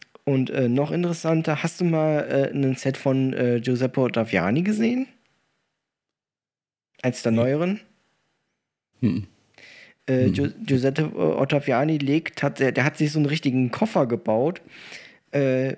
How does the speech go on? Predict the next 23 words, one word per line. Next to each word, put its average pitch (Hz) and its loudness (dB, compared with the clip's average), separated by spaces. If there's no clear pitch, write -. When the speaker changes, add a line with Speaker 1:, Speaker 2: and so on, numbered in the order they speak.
Speaker 1:
wo 139 2
der 135 4
sein 135 0
Speaker 2:
<clears throat> - 0
Speaker 1:
ganzes 135 0
midi-Equipment 160 0
halt 139 0
reingestellt 135 0
hat. 123 0
Da 117 4
ist 110 -2
ein, 113 0
äh, 120 2
ein 123 0
richtiger 175 0
Synthesizer 160 0
drin, 143 0
der 123 2
halt 127 0
auch 131 0
als 127 -2
midi-Keyboard 135 0
funktioniert. 123 -2